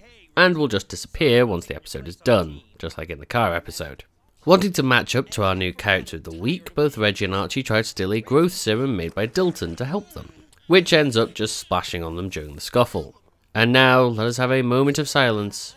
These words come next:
for it is the last time on this list that Dilton will be the cause of an issue in this show. The two split up as Archie finds himself disappearing entirely,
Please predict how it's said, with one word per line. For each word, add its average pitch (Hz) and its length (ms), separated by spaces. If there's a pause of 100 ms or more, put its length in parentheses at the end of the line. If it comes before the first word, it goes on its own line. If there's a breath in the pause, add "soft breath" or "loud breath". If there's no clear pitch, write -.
for 85 100
it 90 80
is 92 120
the 101 120
last 110 300
time 117 280
on 117 140
this 120 180
list 107 440
that 123 200
Dilton 101 540
will 92 80
be 101 80
the 107 100
cause 98 380
of 104 40
an 107 80
issue 87 360
in 78 100
this 78 140
show. 80 540 (520)
The 175 100
two 226 200
split - 340
up 113 240
as 95 140
Archie 95 260
finds 90 260
himself 85 320
disappearing 85 460
entirely, 92 840